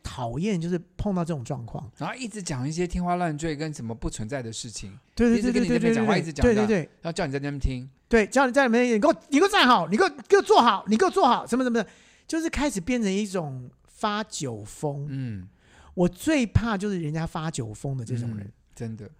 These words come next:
Speaker 1: 对，我，我已经很久没有碰到了。通常在这种状况都是在譬如同学会啊，或是什么。
Speaker 2: 我知道你在讲谁了。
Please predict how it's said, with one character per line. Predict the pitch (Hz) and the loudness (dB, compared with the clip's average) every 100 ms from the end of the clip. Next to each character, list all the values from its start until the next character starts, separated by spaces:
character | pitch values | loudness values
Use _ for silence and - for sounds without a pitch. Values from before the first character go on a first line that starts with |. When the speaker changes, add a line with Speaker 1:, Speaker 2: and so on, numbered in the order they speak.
| _ | _
Speaker 1:
对， | - 143 - - | -8 -8 -10 -8
我， | 170 196 | -6 -2
我 | 208 | -2
已 | |
经 | 202 | -2
很 | 160 156 | -4 -6
久 | 127 | -8
没 | 127 | -10
有 | |
碰 | 139 127 | -12 -12
到 | 117 101 | -12 -14
了。 | - _ _ _ _ _ | -20 _ _ _ _ _
通 | 233 285 | -2 0
常 | 226 180 175 | 0 0 2
在 | 214 | 0
这 | 180 208 | 0 -2
种 | 170 123 | -4 -6
状 | - 196 160 | -2 -2 -2
况 | 165 156 | -4 -4
都 | 147 165 | -2 -4
是 | - 160 | -4 -6
在 | 131 - 160 139 - _ _ | -6 -2 -2 -2 -8 _ _
譬 | - 175 | -8 -6
如 | 143 135 | -6 -8
同 | 131 131 | -10 -10
学 | 165 123 123 | -10 -10 -10
会 | - 175 127 | -6 -6 -4
啊， | 117 117 120 | -8 -10 -12
或 | - 160 | -6 -6
是 | - 240 | -2 0
什 | - 165 | 0 -2
么。 | 123 | -6
Speaker 2:
我 | |
知 | 139 | -2
道 | 175 | -2
你 | - | -2
在 | 117 | -4
讲 | 101 92 | -6 -10
谁 | - 90 | -10 -12
了。 | 92 | -14